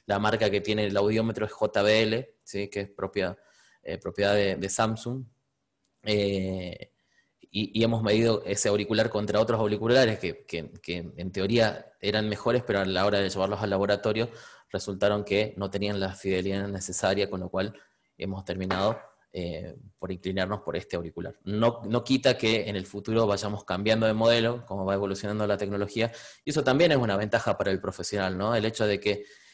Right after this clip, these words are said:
Eh, hoy en día no se tenga que importar un au-, un, un auricular desde Dinamarca o Alemania, que demora meses y el au-, y el profesional está parado de su consultorio, sino que en setenta y dos horas, en cualquier punto del país, puede tener un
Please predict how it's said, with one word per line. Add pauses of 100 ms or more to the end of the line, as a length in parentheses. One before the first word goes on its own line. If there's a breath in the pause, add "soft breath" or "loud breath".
(120 loud breath)
Eh,
hoy
en
día
no
se
tenga
que
importar
un
au-,
un,
un
auricular
desde
Dinamarca
o
Alemania,
que
demora
meses
y
el
au-,
y
el
profesional
está
parado
de
su
consultorio, (440 loud breath)
sino
que
en
setenta
y
dos
horas, (360 loud breath)
en
cualquier
punto
del
país,
puede
tener (300 soft breath)
un